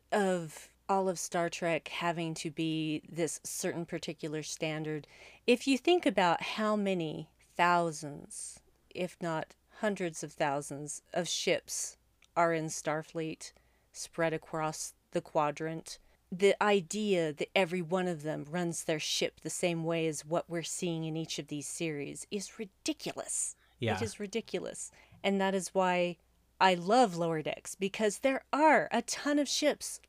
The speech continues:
Speaker 1: like that in Starfleet. There'd have to be.
Speaker 2: Mm-hmm.
Speaker 1: Not every ship is going to be the flagship. Not every ship is going to
Speaker 2: No.
Speaker 1: be the brand spanking new first of its class, uh,
Speaker 2: Right.
Speaker 1: Voyager.
Speaker 2: Best of the
Speaker 1: It's
Speaker 2: best, top of the cl-, top of the,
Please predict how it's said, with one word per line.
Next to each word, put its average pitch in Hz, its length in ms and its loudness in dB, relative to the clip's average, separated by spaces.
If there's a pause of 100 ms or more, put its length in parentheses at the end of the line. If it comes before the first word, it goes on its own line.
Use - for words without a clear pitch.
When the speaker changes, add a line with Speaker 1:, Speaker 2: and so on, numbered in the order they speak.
Speaker 1:
like 240 320 2
that 165 280 4
in 220 120 -2
Starfleet. 240 500 0
There'd 220 200 2
have 277 340 2
to 214 120 -6
be. - 260 -6 (320)
Speaker 2:
Mm-hmm. 214 300 0 (120)
Speaker 1:
Not 254 300 2
every 247 320 2
ship 262 420 0
is 226 160 2
going 214 300 2
to - 100 -4
be 208 160 -2
the 202 100 2
flagship. 214 600 0 (100)
Not 185 220 -4
every 208 300 -2
ship - 340 2 (380)
is 190 160 -2
going 190 180 4
to 156 120 4
Speaker 2:
No. 120 100 2
Speaker 1:
be 175 280 2
the 175 140 -2
brand 196 340 2
spanking 196 520 0
new 175 440 2 (320)
first 214 360 4
of 180 80 2
its 185 160 -2
class, 175 760 2 (540)
uh, - 40 4
Speaker 2:
Right. 160 380 4 (160)
Speaker 1:
Voyager. 151 460 -2 (220)
Speaker 2:
Best 131 220 4
of 135 80 6
the 127 60 2
Speaker 1:
It's 117 60 2
Speaker 2:
best, 123 200 4
top 120 200 6
of 117 80 -8
the 123 100 -2
cl-, - 140 -14
top 123 240 4
of 113 80 -6
the, 123 120 -2